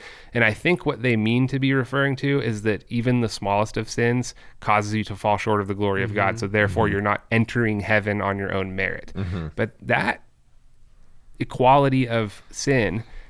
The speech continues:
Speaker 1: doesn't seem, I, I don't think that that's referring to the severity of sins that you could do,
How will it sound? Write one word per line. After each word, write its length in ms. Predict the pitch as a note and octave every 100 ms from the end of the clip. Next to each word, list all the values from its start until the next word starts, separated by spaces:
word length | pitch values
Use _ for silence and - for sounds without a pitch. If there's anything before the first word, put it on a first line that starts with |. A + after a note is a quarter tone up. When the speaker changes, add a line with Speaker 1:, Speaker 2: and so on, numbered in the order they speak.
| - -
Speaker 1:
doesn't 380 | B2 B2 C3+ -
seem, 300 | - B2+ A#2
I, 180 | F#2 G2+
I 20 |
don't 180 | D3 -
think 160 | D3+ C3+
that 120 | A2+
that's 260 | A2+ A2 -
referring 440 | G2+ A2+ A2 G#2+
to 120 | G2+ G#2
the 120 | G2+
severity 680 | - G2+ G2+ G#2 G#2 G2+ G2
of 300 | G2 F#2+ -
sins 400 | - A#2+ A2 G#2
that 180 | G#2 -
you 60 |
could 360 | G2+ - A#2 G2+
do, 260 | A2+ G#2